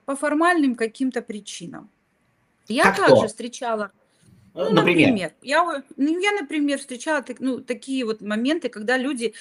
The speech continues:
Speaker 1: некачественно представляли документы, недостаточно правильно их оформили. Может быть, это не люди виноваты, а те помощники, которые взялись им, э, сделать эти документы. Возможно, я не буду сейчас разбирать каждую ситуацию.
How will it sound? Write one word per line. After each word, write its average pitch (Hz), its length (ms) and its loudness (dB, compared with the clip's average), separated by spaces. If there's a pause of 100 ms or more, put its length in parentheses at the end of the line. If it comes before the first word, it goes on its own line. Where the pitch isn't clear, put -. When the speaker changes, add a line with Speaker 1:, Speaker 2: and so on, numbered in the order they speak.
(220)
Speaker 1:
некачественно 254 840 0
представляли 226 600 -2
документы, 180 680 -8
недостаточно 254 800 0
правильно 226 460 0
их 208 200 -8
оформили. 175 640 -14 (340)
Может 320 440 4
быть, 392 160 2
это 359 160 -6
не 381 180 2
люди 202 300 -2
виноваты, 185 580 -4
а 208 100 2
те 233 220 -10
помощники, 262 580 -2
которые 240 640 -2 (260)
взялись 240 580 0
им, 240 220 -4
э, 202 220 -4
сделать 202 420 -4
эти 208 160 -12
документы. 190 520 -8
Возможно, 247 480 0
я 220 160 -2
не 262 120 2
буду 247 240 -6
сейчас 202 260 -8
разбирать 214 420 -4
каждую 175 360 -6
ситуацию. - 500 -12